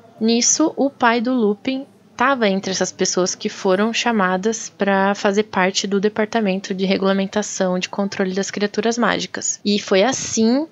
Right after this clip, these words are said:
que ele conheceu o lobisomem Fenrir Greyback, que foi trazido pra interrogatório devido à morte de duas crianças trouxas. O ministério, que, né, sempre foi meio bagunçado,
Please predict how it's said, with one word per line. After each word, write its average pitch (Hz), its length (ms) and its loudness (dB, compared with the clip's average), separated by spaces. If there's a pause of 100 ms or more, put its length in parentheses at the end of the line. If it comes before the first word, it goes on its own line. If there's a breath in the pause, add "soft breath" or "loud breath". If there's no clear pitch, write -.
que 247 260 2
ele 226 260 2
conheceu 214 800 2
o 254 80 0
lobisomem 190 720 0
Fenrir 208 420 -2
Greyback, 185 760 -2 (180)
que 262 260 4
foi 214 280 2
trazido 214 580 4
pra 214 180 2
interrogatório 196 960 4
devido 226 320 2
à 247 100 4
morte 226 440 2
de 240 100 -2
duas 233 420 2
crianças 240 520 0
trouxas. - 840 0 (100)
O 254 80 0
ministério, 254 880 4 (300)
que, 196 460 0
né, 220 320 0 (280)
sempre 254 360 -4
foi 214 180 2
meio 185 220 4
bagunçado, 175 760 0